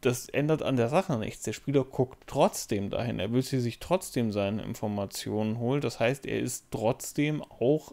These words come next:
auf der Minimap und eben nicht im Spiel selbst. Das heißt, man hat eigentlich das Ziel an dieser Stelle mit diesem Ansatz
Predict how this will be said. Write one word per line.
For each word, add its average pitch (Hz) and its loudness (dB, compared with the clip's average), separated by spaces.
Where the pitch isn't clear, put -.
auf 147 2
der 123 0
Minimap 139 2
und 143 10
eben 127 6
nicht 131 2
im 147 -2
Spiel 131 0
selbst. 127 4
Das - -8
heißt, 117 -2
man 120 -2
hat 120 -6
eigentlich 143 2
das - -8
Ziel 175 2
an 147 -2
dieser 151 2
Stelle 151 2
mit 123 -4
diesem 139 2
Ansatz 139 0